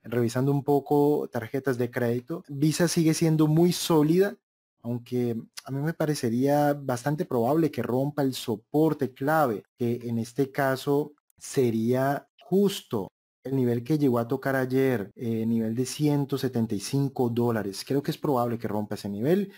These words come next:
Si lo hace, el objetivo serán ciento treinta y cinco dólares nuevamente.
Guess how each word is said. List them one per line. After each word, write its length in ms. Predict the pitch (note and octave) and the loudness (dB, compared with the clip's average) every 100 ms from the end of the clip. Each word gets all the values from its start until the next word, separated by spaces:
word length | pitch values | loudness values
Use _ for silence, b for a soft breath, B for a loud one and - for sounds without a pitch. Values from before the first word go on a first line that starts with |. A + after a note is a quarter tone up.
| B B _ | B B _
Si 140 | A2 | -4
lo 140 | A2 | 0
hace, 380 | D3+ F3 F#3+ G3 D#3+ | 0 2 0 0 -2
el 120 | C3 | -4
objetivo 400 | B2+ A#2 C3+ C#3+ | -4 -4 0 0
serán 300 | B2+ A#2 B2+ | 2 0 0
ciento 320 | B2+ A#2+ B2 | -2 -2 -2
treinta 260 | A#2+ A#2 A2+ | -2 -4 -4
y 40 | |
cinco 360 | G#3 G#3 B2 A#2+ | -8 -4 -2 -2
dólares 560 | A#2+ B2 B2 A#2 G2+ | 0 2 2 0 -2
nuevamente. 760 | G#2+ A2 G#2+ B2 B2 B2+ F#3 | -2 0 0 2 0 -2 -6